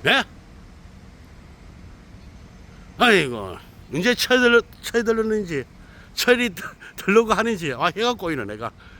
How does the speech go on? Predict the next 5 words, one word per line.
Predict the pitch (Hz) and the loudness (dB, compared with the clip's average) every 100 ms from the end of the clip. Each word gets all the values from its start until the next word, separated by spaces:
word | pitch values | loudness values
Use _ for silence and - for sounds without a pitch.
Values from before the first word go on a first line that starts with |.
| - - - - - - - - | -20 -20 -20 -20 -20 -20 -18 -2
야, | 131 131 117 107 107 156 | 2 2 0 -6 -8 -8
이 | 170 147 | -8 -10
무슨 | 139 143 214 | -6 -2 -2
꽃인지 | 208 208 240 208 | -2 -4 -4 -2
모르겠습니다만 | 180 143 170 196 180 156 147 156 | -2 -2 -4 -6 -4 -4 -4 -6